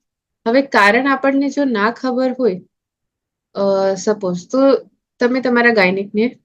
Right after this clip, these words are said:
મળવાના છો, સૌથી પહેલી વસ્તુ. એના સિવાય જે generally બધી હાઈ રિસ્ક પ્રેગ્નન્સીમાં તમારે કાળજી રાખવાની છે is a proper diet.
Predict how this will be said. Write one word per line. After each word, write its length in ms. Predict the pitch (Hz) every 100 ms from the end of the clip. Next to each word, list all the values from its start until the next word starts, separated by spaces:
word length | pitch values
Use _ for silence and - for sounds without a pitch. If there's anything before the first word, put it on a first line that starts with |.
| -
મળવાના 440 | 196 180 175 170
છો, 240 | 170 180 175 -
સૌથી 280 | 196 196 202
પહેલી 280 | 185 170
વસ્તુ. 440 | 170 170 - - 180 _ _ _ _ -
એના 240 | 247 302
સિવાય 420 | 311 277 254 269
જે 120 | 226 285
generally 640 | 226 220 196 202 254 285
બધી 720 | 226 196 185 _ 226 254 294 269 - - 214
હાઈ 160 | 233 233
રિસ્ક 280 | 247 -
પ્રેગ્નન્સીમાં 680 | - 233 226 233 233 254 247
તમારે 320 | 247 240 240
કાળજી 360 | 240 226 208 226
રાખવાની 480 | 226 220 226 233 233
છે 280 | - 240 -
is 100 | 247 277 - _ _ _ 226
a 160 | 226
proper 300 | 214 202 220
diet. 300 | 196 180 233